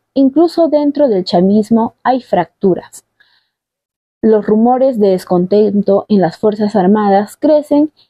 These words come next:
y se habla sobre posibles movimientos que podrían, pondrían fin a la dictadura desde, desde dentro de las Fuerzas Armadas. El aislamiento internacional de Venezuela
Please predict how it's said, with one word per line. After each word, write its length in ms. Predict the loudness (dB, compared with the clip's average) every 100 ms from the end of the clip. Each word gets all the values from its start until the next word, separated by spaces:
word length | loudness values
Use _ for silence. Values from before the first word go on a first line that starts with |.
| _
y 160 | 0 0
se 140 | 0
habla 540 | 0 2 2 0 -2 -6
sobre 640 | -2 -2 0 0 0 -4 _ _ _
posibles 600 | -4 -4 0 2 2 0
movimientos 760 | 0 2 2 2 0 0 -2 -2 _ _ _
que 140 | -4 -2
podrían, 880 | -2 0 0 2 0 2 0 -2 -6 _ _
pondrían 540 | -2 0 0 0 -2 0
fin 280 | 0 0 0
a 100 | 0
la 140 | 0
dictadura 580 | -2 -2 0 2 2 2
desde, 480 | 0 0 0 -2 -4 _ _
desde 420 | -2 0 0 0 0
dentro 420 | 0 0 0 2
de 260 | 2 0 -2
las 220 | -4 -2
Fuerzas 360 | -6 -4 -10
Armadas. 360 | -10 -10 -12 -16 _ _ _ _ _ _ _ _ -2
El 120 | 0
aislamiento 840 | 0 0 2 2 2 0 0 -2 0
internacional 840 | 0 0 -2 -2 -2 0 2 2
de 120 | 0 0
Venezuela 720 | 0 -2 -2 -2 0 -4